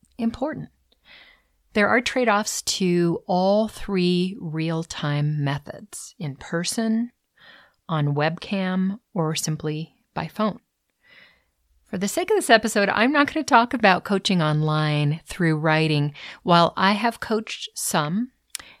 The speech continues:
through writing, it's my belief that real coaching is done in real time,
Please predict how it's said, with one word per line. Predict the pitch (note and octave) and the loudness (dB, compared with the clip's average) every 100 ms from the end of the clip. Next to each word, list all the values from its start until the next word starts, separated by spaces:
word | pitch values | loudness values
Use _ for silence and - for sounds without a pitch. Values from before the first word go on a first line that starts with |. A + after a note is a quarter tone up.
| _ | _
through | - G3 F#3 | -4 0 2
writing, | F3+ C#3+ C#3+ D#3 E3 | 2 0 0 -4 -4
it's | - E3+ - | -6 -4 -2
my | F#3 | 0
belief | F#3+ A3+ F#3+ F#3+ - | 0 0 0 -2 -4
that | - D#3+ | -4 -4
real | F3 B3 D#4+ | -2 -2 -2
coaching | - - - - E3 F3+ - _ _ _ | -6 -12 -8 -8 -8 -12 -14 _ _ _
is | - D#3+ | -8 -6
done | E3 D3+ D3 D3+ | -2 0 -2 -2
in | - D#3 C#3 | -2 -2 -2
real | D3 D3+ D3+ D3 | -2 -2 -2 -4
time, | - - D#2+ - G3+ | -8 -8 -8 -8 -12